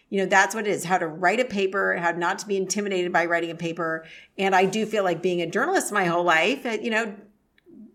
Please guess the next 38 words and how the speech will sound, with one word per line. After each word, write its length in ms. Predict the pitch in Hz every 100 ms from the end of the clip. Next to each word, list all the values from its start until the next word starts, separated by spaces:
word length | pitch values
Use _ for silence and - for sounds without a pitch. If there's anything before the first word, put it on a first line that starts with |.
| -
Kathy 320 | 156 143 214
Newmeyer 320 | 254 311 214
said, 140 | - 147
"How 120 | 151
to 60 |
ask 260 | 170 180 190
questions. 380 | 233 262 170 143
Don't 320 | - 185 190
forget 340 | 220 202 220 214
to 80 | 180
ask 200 | 196 196
the 80 | 190
hardest 300 | 196 190 -
questions. 320 | 226 196 143
Don't 180 | 185 190
be 100 | 202
afraid 800 | 202 - 180 202 175 147 147 156 - - _
to 80 | 196
ask 360 | - 175 165 -
the 100 | 175
hardest 400 | 156 160 151 -
questions." 680 | - 226 - 151 151 151 - - -
And 100 | 214
I 60 | 233
also 240 | 277 285
was 160 | 220 175
raised 280 | 185 190 190
by 120 | 160
a 80 | 160
family 360 | 170 160 160
where 480 | 151 156 151 151 151 - _ _
question 380 | - 247 247 214
asking 460 | 190 175 170 180 160
was 140 | 160
a 60 | 156
sign 460 | - 165 160 151 -
of 160 | 165 156
intelligence 760 | 156 156 - - - -